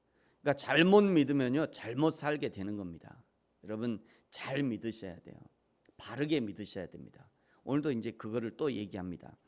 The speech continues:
십이 절에서는요, 십이 절에서 이미지는 일련의 비유로 바꿔서 교회 내에서 이 거짓 교사들의 파괴적이고 위험한 존재를 상상하고 생생하게 묘사합니다.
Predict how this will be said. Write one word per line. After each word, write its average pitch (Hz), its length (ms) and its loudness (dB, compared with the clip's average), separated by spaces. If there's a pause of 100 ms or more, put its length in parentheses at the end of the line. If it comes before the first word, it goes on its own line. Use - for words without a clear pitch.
(480)
십이 185 540 4
절에서는요, 156 880 8
십이 220 360 -2
절에서 175 360 4
이미지는 139 680 4
일련의 175 640 6
비유로 160 600 4
바꿔서 147 720 2 (320)
교회 196 400 10
내에서 139 460 4
이 127 260 2
거짓 185 480 4
교사들의 135 680 2 (220)
파괴적이고 170 800 4
위험한 143 480 6
존재를 123 480 0
상상하고 175 1040 0 (280)
생생하게 220 640 2
묘사합니다. 123 760 2